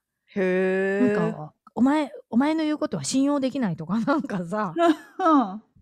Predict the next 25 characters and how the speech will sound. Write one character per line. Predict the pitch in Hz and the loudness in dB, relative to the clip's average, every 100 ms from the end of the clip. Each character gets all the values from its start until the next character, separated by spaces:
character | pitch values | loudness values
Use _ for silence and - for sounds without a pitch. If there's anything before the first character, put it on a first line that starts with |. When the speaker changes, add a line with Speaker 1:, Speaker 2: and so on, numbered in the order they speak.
| _ | _
Speaker 2:
っ | - | -8
て | |
言 | 240 233 | -4 0
わ | 330 | 0
れ | 339 | 0
る | 349 | -4
タ | 370 | -2
イ | 415 | -2
プ | 214 | -2
な | 180 | -4
ん | |
で | 147 | -6
す | |
よ、 | 160 | -8
な | |
ん | 165 | -8
か | 143 | 0
日 | 196 | 2
本 | 214 208 | 2 0
で | 151 | -2
は。 | 139 _ _ _ 277 | -10 _ _ _ 2
Speaker 1:
う | |
ん。 | 262 240 175 165 _ 180 | 4 4 0 -8 _ -8
Speaker 2:
昔 | 190 202 175 | -4 -4 -6
は。 | 160 | -10